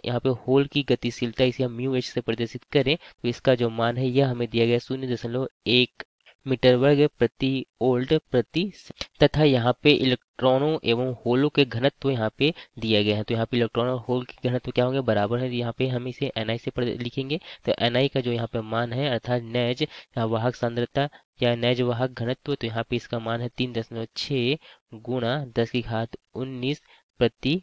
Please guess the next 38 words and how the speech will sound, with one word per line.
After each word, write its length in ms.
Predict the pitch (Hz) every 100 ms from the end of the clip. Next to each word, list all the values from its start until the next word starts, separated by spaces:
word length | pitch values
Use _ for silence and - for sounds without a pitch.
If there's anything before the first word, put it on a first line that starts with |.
| -
मीटर 400 | 113 110 - 143 - _ _ _
क्यूब। 220 | - 110 - _ _ _ _ _ _ _
तो 60 | 135
यहाँ 200 | 127 127
से 140 | 139
हमें 200 | 139 131
यहाँ 160 | 151 127
पे 120 | -
जर्मेनियम 500 | 120 113 113 117 131 135
की 100 | 160
चालकता 500 | - 110 107 - 135
हमें 260 | 127 135 143
ज्ञात 200 | 110 107
करनी 300 | - 127 139
है। 140 | 143 180 - - -
तो 60 |
यहाँ 180 | 123 120
से 140 | 123
चालकता 520 | 127 - 113 117 - 135
का 120 | 135
यदि 200 | 123 120
हम 100 | 120
सूत्र 340 | - 123 123
देखें 340 | 117 135 - 143
तो 120 | -
यह 200 | 107 123
क्या 160 | 123 131
होगा, 180 | 131 151
यहाँ 440 | - - _ 123
पर 100 | 117
चालकता 460 | 117 117 117 117 135
को 140 | - 139
हम 140 | 139
सिग्मा 340 | - 113 117 123
से 120 | 135
प्रदर्शित 440 | 131 123 123 -
करते 300 | - 131 - 139
हैं 140 | 170